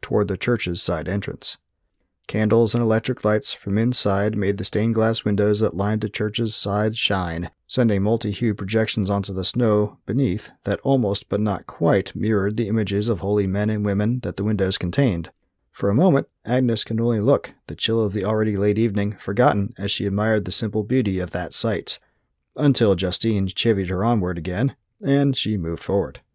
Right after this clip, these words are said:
The relief she felt as she stepped inside the church's threshold was profound.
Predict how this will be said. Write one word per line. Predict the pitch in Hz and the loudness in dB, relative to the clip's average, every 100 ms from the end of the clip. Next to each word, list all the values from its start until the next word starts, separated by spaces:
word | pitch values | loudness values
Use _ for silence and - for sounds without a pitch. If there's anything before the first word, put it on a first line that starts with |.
| _ _ _ _ _ _ _ _ | _ _ _ _ _ _ _ _
The | 92 | -2
relief | 98 180 208 | 4 4 4
she | - 123 | 0 0
felt | 117 95 - | 2 0 0
as | 92 | -4
she | 90 | -4
stepped | - 110 - | -2 -2 0
inside | 107 101 104 101 101 | -2 0 0 0 -2
the | |
church's | 90 - 95 92 | -6 -6 -6 -6
threshold | - 98 - 87 82 | -2 -2 0 -4 -4
was | 82 | -6
profound. | - 80 110 104 90 76 | -6 -6 0 0 0 -4